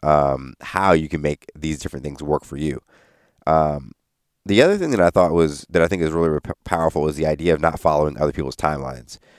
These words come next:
uh, or expectations for success. Um, and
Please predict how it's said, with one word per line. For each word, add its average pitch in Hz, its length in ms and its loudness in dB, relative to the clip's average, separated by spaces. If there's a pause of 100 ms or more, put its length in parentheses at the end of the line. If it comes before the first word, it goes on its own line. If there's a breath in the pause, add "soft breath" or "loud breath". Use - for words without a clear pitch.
(260 soft breath)
uh, 73 240 2
or 73 180 2
expectations 76 640 -4
for 71 120 -6
success. - 600 -12 (400 soft breath)
Um, 78 460 4 (120)
and 85 380 -2